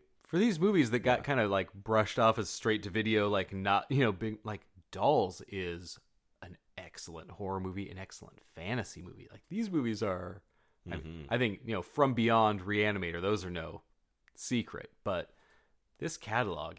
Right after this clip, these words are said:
Speaker 1: is plumb. <laughs> And he made, he made some real movies in here.
Speaker 2: Yeah, and like I said, you got the best people,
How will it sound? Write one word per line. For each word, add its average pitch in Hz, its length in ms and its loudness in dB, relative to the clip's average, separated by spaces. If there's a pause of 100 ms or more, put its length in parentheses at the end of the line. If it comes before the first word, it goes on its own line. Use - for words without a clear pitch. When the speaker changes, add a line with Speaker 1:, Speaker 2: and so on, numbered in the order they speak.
Speaker 1:
is - 440 -14 (1080)
plumb. 98 560 -4
<laughs> - 40 -20 (460)
And 107 100 -4 (200)
he 220 240 4
made, 143 300 6
he 151 160 -4
made 143 240 -2
some - 140 -16 (140)
real 123 300 -2
movies 113 460 -6
in 101 100 -12
here. 98 140 -10
Speaker 2:
Yeah, 73 120 -6 (220)
and 90 80 -12
like 98 80 0
I - 40 -2
said, 85 180 -4
you 78 40 -6
got 92 200 -4
the 85 80 -6
best 78 320 -4
people, 71 420 -12